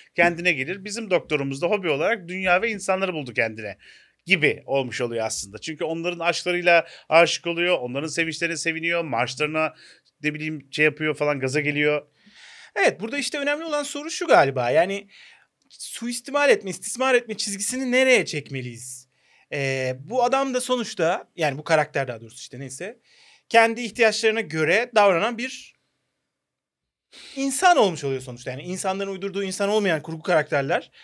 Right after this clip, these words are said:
Speaker 2: hep insani özelliklere sahip oluyorlar biliyorsun. Yani bu
Speaker 1: Tabii ki.
Speaker 2: hani hiçbir zaman edebiyatta şey gibi bir şey görmedim ben. Bir tip var ve hiç insani değil ve hepimiz çok seviyoruz o karakteri falan. Böyle bir şey olmuyor.
Speaker 1: Evet, di-, din de biraz öyle ya hani.
Speaker 2: Kesinlikle, en azından mitolojiler gayet öyleymiş falan. Evet.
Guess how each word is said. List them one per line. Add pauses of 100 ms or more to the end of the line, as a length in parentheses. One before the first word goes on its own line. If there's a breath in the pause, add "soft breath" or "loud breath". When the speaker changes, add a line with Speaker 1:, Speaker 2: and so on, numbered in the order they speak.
(100 soft breath)
Speaker 2:
hep
insani
özelliklere
sahip
oluyorlar
biliyorsun.
Yani
bu
Speaker 1:
Tabii
ki. (200)
Speaker 2:
hani
hiçbir
zaman
edebiyatta
şey
gibi
bir
şey
görmedim
ben. (140)
Bir
tip
var
ve
hiç
insani
değil
ve
hepimiz
çok
seviyoruz
o
karakteri
falan. (120)
Böyle
bir
şey
olmuyor.
Speaker 1:
Evet,
di-,
din
de
biraz
öyle
ya
hani. (360)
Speaker 2:
Kesinlikle,
en
azından
mitolojiler
gayet
öyleymiş
falan. (160)
Evet.